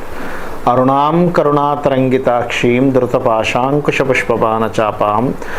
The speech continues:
అనిమాదివిరావృతాం మయూకైః అహమిత్యేవ విభావయే భవానీం. శ్రీమాత్రే నమః. ప్రేక్షకులందరికీ కూడా ఆ లలితాంబిక అమ్మవారి యొక్క అనుగ్రహం పరిపూర్ణంగా కలగాలని మనస్ఫూర్తిగా కోరుకుంటూ,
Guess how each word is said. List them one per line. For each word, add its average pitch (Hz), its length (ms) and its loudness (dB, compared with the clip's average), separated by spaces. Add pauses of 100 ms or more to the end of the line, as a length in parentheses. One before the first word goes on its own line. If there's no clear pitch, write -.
(240)
అనిమాదివిరావృతాం 123 1400 2
మయూకైః 113 880 0
అహమిత్యేవ 113 680 0
విభావయే 107 920 2
భవానీం. 104 680 0 (120)
శ్రీమాత్రే 110 800 0
నమః. - 260 -2 (1700)
ప్రేక్షకులందరికీ 123 760 2
కూడా 117 340 2
ఆ - 20 2
లలితాంబిక 117 680 2
అమ్మవారి 113 440 0
యొక్క 110 180 -4
అనుగ్రహం 113 420 0
పరిపూర్ణంగా 127 800 2
కలగాలని 104 480 -2
మనస్ఫూర్తిగా 110 640 0
కోరుకుంటూ, 104 540 0